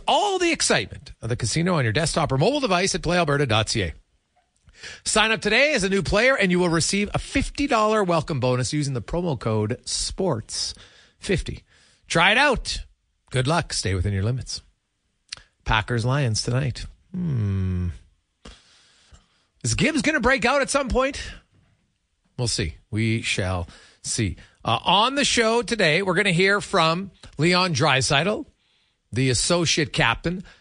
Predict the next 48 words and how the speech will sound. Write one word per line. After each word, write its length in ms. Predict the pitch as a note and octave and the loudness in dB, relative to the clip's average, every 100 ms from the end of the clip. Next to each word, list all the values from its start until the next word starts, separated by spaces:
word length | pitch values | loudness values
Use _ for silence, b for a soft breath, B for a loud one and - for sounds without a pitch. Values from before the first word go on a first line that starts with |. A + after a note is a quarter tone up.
| B - | B -4
of 160 | A#2+ | 0
the 220 | C3 B2+ - | 0 0 0
Edmonton 440 | C#3+ C#3+ C#3 C#3 - | 0 0 0 -4 0
Oilers. 540 | D#3+ D3 C#3 G#3 - - b b b | 2 2 2 -2 -4 -8 b b b
Uh, 160 | C3 C#3+ - | 0 0 2
also, 640 | F#3+ G3+ - A3+ C4 - _ _ _ - - | 2 2 2 2 0 -6 _ _ _ -10 0
hear 180 | D#3+ | 0
from, 300 | D#3+ E3+ D3 | 2 0 0
uh, 120 | C#3+ C3+ | 0 0
Stuart 320 | - D3+ C3+ | 0 0 0
Skinner, 400 | - F#3 A3+ A3+ _ _ _ - | -2 0 -2 -4 _ _ _ -2
who, 180 | C3 | 2
uh, 120 | C3+ C3 | 2 2
was 160 | C3+ | 0
solid 320 | - D#3+ F3+ | 2 2 2
last 340 | D#3+ E3 F3+ E3+ | 2 2 2 0
night, 240 | F#3 G#3 | 0 0
despite 540 | F3 - - A3+ G#3+ F#3 | 0 0 2 0 0 0
not 180 | F3 | -2
seeing 240 | - F#3+ F3 | 0 -2 0
much 220 | E3+ - | 0 0
rubber 340 | D#3 E3 C#3+ - | 0 2 0 2
early 280 | E3 D#3 | 2 4
on. 320 | D#3 E3 B2 B2+ b b b | 2 2 0 -6 b b b
It's 80 | - | -2
a 20 | |
good 140 | G3 | 0
thing 140 | G3 F3+ | 0 0
he 40 | |
didn't 160 | F3 C#3 | 2 2
play 160 | E3 | 4
half 220 | D#3 E3 | 4 2
a 40 | D3 | 0
game 200 | D#3 F#3 | 0 2
last 260 | D3+ C3 | 2 2
night. 80 | C#3+ | 0
He 60 | D#3 | 0
would 120 | D3 | 0
have 80 | C3+ | 0
seen, 140 | E3+ | 0
like, 180 | D3 G#2+ | 0 -2
three 240 | - F3 | -2 0
shots, 600 | D3 F#3+ F#3+ B2 - - - _ _ _ - | 2 2 2 0 -4 -6 -8 _ _ _ -8
which 120 | C3+ | -2
wouldn't 160 | D#3+ D#3+ | 0 2
have 40 | |
been 180 | D#3 D3+ | 2 2
ideal. 400 | C#3+ C3+ F#3 G2+ | 2 2 0 -2